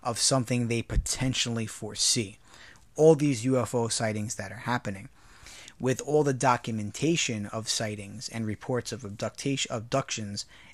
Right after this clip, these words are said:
and these reports of U F Os disarming weaponry, maybe these things, whatever they may be, 'cause I won't flat out say alien, but whatever these things are,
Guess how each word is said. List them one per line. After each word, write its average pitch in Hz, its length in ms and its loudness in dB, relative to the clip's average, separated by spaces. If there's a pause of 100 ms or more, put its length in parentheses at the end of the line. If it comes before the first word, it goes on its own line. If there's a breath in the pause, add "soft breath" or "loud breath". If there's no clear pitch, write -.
(140 loud breath)
and 131 460 2
these 123 680 0 (420)
reports 131 540 0
of 113 420 -4 (400 soft breath)
U 123 240 2
F 117 140 2
Os 120 200 4
disarming 117 880 0
weaponry, 123 560 -2 (760 loud breath)
maybe 147 440 4
these 135 300 2
things, 117 640 -2
whatever 120 360 2
they 107 200 -4
may 98 200 -8
be, 139 240 4
'cause 135 160 -2
I 151 60 4
won't 165 380 -2
flat 120 300 -2
out 101 180 -4
say 107 320 -4
alien, 139 500 2 (420 loud breath)
but 117 140 -2
whatever 143 420 4
these 135 220 0
things 113 300 -4 (120)
are, 127 360 4